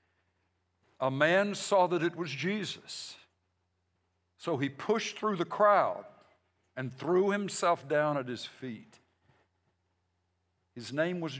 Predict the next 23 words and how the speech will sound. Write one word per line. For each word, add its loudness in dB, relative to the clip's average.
Jairus, 2
a -14
Jewish -2
official -4
who -6
was -6
in -6
charge 2
of -6
the -8
synagogue. -6
He -2
pleaded -2
with -8
Jesus, -10
saying -2
over 0
and 0
over, 0
"Please -2
come -4
with -10
me. -10